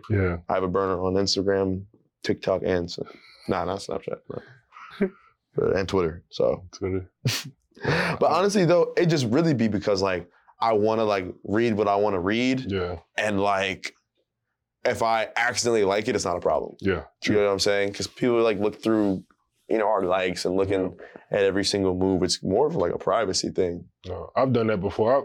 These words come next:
Speaker 1: I've, I've actually liked a comment while I was scrolling and looking and, like, went crazy. Like,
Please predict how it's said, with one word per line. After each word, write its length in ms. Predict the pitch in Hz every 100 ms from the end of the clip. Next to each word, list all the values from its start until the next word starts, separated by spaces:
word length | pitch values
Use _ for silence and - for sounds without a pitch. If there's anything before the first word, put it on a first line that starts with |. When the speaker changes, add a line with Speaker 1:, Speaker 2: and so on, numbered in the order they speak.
| -
Speaker 1:
I've, 80 | 117
I've 80 | 131
actually 320 | 123 107 90
liked 260 | 104 107
a 80 | 101
comment 460 | - 110 101 95 90
while 160 | 95 98
I 80 | 98
was 220 | 92 -
scrolling 480 | - 101 107 127 120
and 140 | 98
looking 340 | 98 104 147 151 _ _ _ _ _ _
and, 160 | 104 98
like, 320 | 92 87 90 _ _ _ _ _
went 240 | - 101 -
crazy. 540 | - 104 98 87 80 104
Like, 280 | 104 87